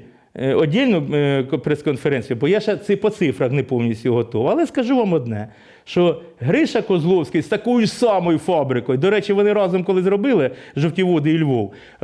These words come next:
про-, разом працювали, разом общались, разом дружили, разом від поліції відбивались. А потім, ну, ну, це Гриша. Гриша, він дружить до тих пір, поки йому вигодно, а потім він, ну,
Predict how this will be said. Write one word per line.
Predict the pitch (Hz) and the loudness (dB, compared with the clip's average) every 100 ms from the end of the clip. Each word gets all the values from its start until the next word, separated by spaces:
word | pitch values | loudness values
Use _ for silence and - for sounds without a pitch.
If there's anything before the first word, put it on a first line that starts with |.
| - | -2
про-, | 214 208 190 208 | 2 2 2 2
разом | 247 233 233 | 2 2 2
працювали, | 226 208 226 190 180 190 180 | 0 0 -2 0 2 2 2
разом | 185 214 214 220 | 2 2 2 0
общались, | 208 - 208 202 190 | 0 0 0 2 2
разом | 214 208 220 | 2 2 2
дружили, | 202 220 170 202 196 185 | 2 0 2 2 4 2
разом | 226 214 233 | 2 2 2
від | 247 - | 0 2
поліції | 254 226 233 185 220 214 | 2 4 2 2 2 2
відбивались. | 190 175 208 202 185 180 160 - - - - - - | 2 2 2 2 2 2 0 -2 -10 -20 -20 -20 -4
А | 240 | -2
потім, | 240 339 240 220 | 0 0 2 2
ну, | 226 196 170 147 | 4 2 0 -2
ну, | 180 220 180 147 | 0 2 2 0
це | - | 0
Гриша. | 202 151 120 95 - | 0 2 0 -4 -10
Гриша, | 101 180 269 202 185 170 156 - - | -4 -2 -2 0 2 2 -2 -8 -8
він | 143 190 185 165 139 | -2 2 2 0 0
дружить | 180 220 185 | 2 2 2
до | 180 | 0
тих | 180 160 | -2 -2
пір, | 220 170 | -2 -2
поки | 160 170 | -2 0
йому | 160 151 | 2 2
вигодно, | 123 113 104 110 | 2 0 0 -2
а | 147 | -2
потім | 175 196 147 139 | 0 -2 -2 -2
він, | 143 135 | 0 0
ну, | 143 104 | -2 -4